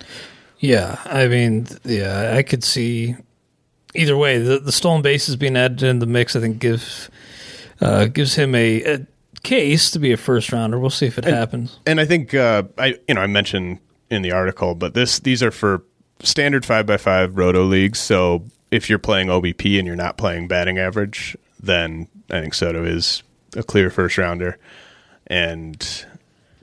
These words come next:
Speaker 2: you know, the, his, his O B P skills are just,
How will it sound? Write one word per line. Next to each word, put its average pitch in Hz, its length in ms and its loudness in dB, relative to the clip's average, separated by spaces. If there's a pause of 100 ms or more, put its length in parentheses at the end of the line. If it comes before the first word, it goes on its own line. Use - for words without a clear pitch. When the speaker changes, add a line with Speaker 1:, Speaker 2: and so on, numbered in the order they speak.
(220)
Speaker 2:
you 107 120 4
know, 82 100 0
the, 87 220 0
his, 110 380 2
his 143 180 4
O 117 100 4
B 85 120 -2
P 95 240 2
skills 85 580 -2
are 85 180 -4
just, - 380 -4